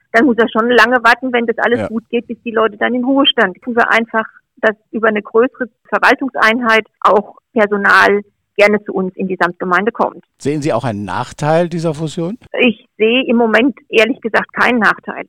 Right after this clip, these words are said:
Speaker 1: Es
Speaker 2: Mhm.
Speaker 1: ist ja auch so, dass wir versuchen, die Dienstleistungen für die Bürger noch zu verbessern. Das heißt, die Öffnungszeiten könnten sich noch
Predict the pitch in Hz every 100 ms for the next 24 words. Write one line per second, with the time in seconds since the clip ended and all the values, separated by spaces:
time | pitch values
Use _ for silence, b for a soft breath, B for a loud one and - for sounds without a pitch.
0 | _ 240 220 247 226 208 226 226 233 226
1 | - 226 214 208 202 - - - 214 233
2 | 226 214 247 302 - 202 220 - 233 233
3 | - 233 220 247 254 202 190 - 202 190
4 | 202 190 214 240 - _ _ - 214 233
5 | 240 226 233 254 247 - 220 233 226 233
6 | 220 214 214 214 208 -